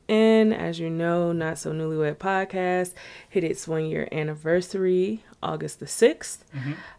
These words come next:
Speaker 1: Uh, so one year, some great episodes,
Speaker 2: Woo!
Speaker 1: some, some great
Speaker 2: We need
Speaker 1: guests.
Speaker 2: some, like, applause or something.
Speaker 1: Um,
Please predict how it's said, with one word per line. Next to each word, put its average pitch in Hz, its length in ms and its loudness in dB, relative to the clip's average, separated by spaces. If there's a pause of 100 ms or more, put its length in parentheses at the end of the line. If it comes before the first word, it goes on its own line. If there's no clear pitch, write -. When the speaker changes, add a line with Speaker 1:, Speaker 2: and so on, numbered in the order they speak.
Speaker 1:
Uh, 170 380 -2
so 170 220 -2
one 175 300 2
year, 208 720 4 (260)
some 160 300 -6
great 180 340 4
episodes, 185 760 0
Speaker 2:
Woo! 381 800 12
Speaker 1:
some, - 80 -2 (180)
some 160 300 -4
great 170 240 4
Speaker 2:
We - 60 -4
need - 60 -14
Speaker 1:
guests. 160 440 2
Speaker 2:
some, 127 240 -2
like, 120 340 -10
applause 123 680 -10
or 110 40 -16
something. 110 420 -12 (4000)
Speaker 1:
Um, 170 340 2